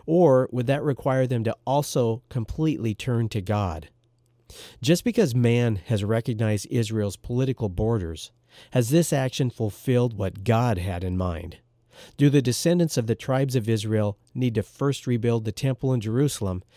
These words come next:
and reinstitute the daily sacrifice? God only knows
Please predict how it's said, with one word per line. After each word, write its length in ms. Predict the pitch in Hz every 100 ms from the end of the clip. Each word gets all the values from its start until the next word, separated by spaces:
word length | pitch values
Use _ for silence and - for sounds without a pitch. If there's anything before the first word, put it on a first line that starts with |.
| - -
and 140 | 123
reinstitute 760 | 120 147 165 160 - 123 147 135
the 100 | 120
daily 320 | 107 131 131
sacrifice? 960 | 123 - 170 - 113 101 87 80 - - _ _ _ _ _ - - _ 117
God 340 | 113 135 165 165
only 280 | 143 139 131
knows 640 | 120 117 95 87 82 -